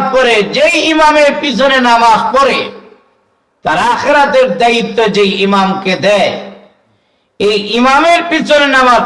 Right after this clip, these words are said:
পড়ে আবার এই ইমামের, ইমামের বদনাম গায়, তখন বুঝে লাইবেন এটা তিন নম্বর দলের সদস্য। কারণ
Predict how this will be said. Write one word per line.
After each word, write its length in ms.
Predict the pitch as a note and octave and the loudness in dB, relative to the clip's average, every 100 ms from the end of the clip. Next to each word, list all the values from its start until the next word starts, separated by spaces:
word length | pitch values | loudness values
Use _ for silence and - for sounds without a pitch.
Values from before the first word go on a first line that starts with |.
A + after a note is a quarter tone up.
| G#3+ | 0
পড়ে 180 | A3+ | 2
আবার 320 | B3 A3 G#3+ G3 - | 4 2 2 0 -2
এই 400 | A3 B3 B3+ B3+ | -2 -2 -2 -2
ইমামের, 520 | B3+ A#3+ A#3 A3 G#3 A3 | 0 2 2 2 0 0
ইমামের 500 | A#3+ A#3 A3 G#3 G3 | 0 2 2 2 0
বদনাম 680 | G3 G#3 G3+ F#3+ F3+ F3 | 2 0 0 0 0 0
গায়, 280 | F3+ G3 F3 - | 0 0 0 0
তখন 280 | E3 G3+ A#3 | 0 2 0
বুঝে 340 | G#3+ G3+ G#3 | 0 -2 0
লাইবেন 360 | G3 F#3+ F#3 F3+ | 0 0 -2 -2
এটা 360 | F#3 G3 G3 | 0 -2 -2
তিন 300 | B3 A#3+ G#3+ | -2 -2 0
নম্বর 260 | G#3+ G3+ G3 | -2 0 0
দলের 280 | F#3+ F3+ E3+ | 0 -2 -2
সদস্য। 640 | - D#3+ C#3 - - - - _ _ _ F#3+ F3+ _ F3+ F#3 _ D3+ C3+ _ _ _ _ _ _ _ | -2 -4 -4 -8 -14 -16 -18 _ _ _ _ _ _ _ _ _ _ _ _ _ _ _ _ _ _
কারণ 520 | F3+ A3 C#4 F4+ F#4 | -6 -2 0 0 -2